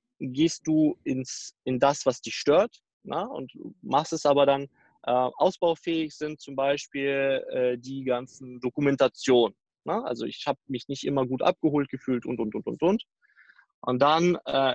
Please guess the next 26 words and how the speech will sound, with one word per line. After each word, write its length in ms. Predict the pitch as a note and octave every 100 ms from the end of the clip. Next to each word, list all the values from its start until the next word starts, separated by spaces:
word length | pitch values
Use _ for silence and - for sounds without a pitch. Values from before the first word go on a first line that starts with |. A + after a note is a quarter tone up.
| -
gibst 380 | C#3 C#3+ D3+ -
du 80 | C#3+
durch, 500 | C3 C3+ C3+ - - -
äh, 380 | A#2 A2+ A2+ G#2+ - _ -
gibst 400 | B2 C3 - -
du 240 | C3 B2 A#2+
durch, 640 | B2 B2 A#2+ A#2 G#2+ - -
äh, 140 | G2+ F#2 -
Coaching-Tools 1600 | D3+ E3+ F#3 - F3 E3+ _ - - F3+ F#3 F#3 - - -
deinen 340 | - A#2+ B2 B2
Mitarbeiter 500 | D3+ D#3+ C#3+ C3+ C3
die 120 | B2+
Möglichkeit, 640 | C3 D3 C3+ - C3 B2
sich 120 | A#2+ A2+
selbst 240 | C#3 -
noch 120 | D3+
mal 160 | D3 C#3
zu 120 | C#3
reflektieren, 720 | C3 - C3 - C3+ D3 C#3+
dass 160 | B2+ -
er 100 | A#2+
sagt: 260 | A#2+ A#2+ A#2
"Okay, 340 | - C3+ D3+
hm, 200 | C#3 C#3+ F3
alles 260 | - A#2
klar, 280 | - C#3 F#3